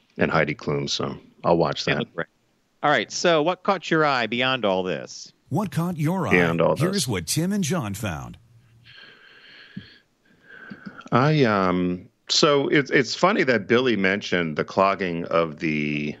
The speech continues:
Speaker 1: um, clogging of the toilets.
Speaker 2: Yeah.
Speaker 1: Because I, I found this, uh, with, with putting toilet paper down there. So apparently during this virus, what's going on now is a lot of people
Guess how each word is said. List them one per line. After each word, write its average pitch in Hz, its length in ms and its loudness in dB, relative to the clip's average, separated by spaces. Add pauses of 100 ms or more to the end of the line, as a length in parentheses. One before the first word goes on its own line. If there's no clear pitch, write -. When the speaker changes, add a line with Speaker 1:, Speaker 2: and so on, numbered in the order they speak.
(240)
Speaker 1:
um, 73 640 -2 (340)
clogging 104 360 2
of 80 120 0
the 78 60 -8
toilets. 78 540 -2 (760)
Speaker 2:
Yeah. 73 160 -16 (360)
Speaker 1:
Because 180 320 4
I, 117 240 4
I 107 60 2
found 127 400 0
this, 98 260 0
uh, 90 200 4
with, 87 180 0
with 90 220 0
putting 90 240 0
toilet 90 240 2
paper 82 180 -2
down 80 180 -2
there. 76 100 0
So 117 180 4
apparently 123 540 2
during 87 540 0
this - 340 -2 (100)
virus, 87 640 -2 (420)
what's 117 200 0
going 104 280 2
on 87 220 0
now 82 260 0
is 87 200 0
a 87 60 0
lot 95 240 4
of 143 100 -4
people 85 580 -2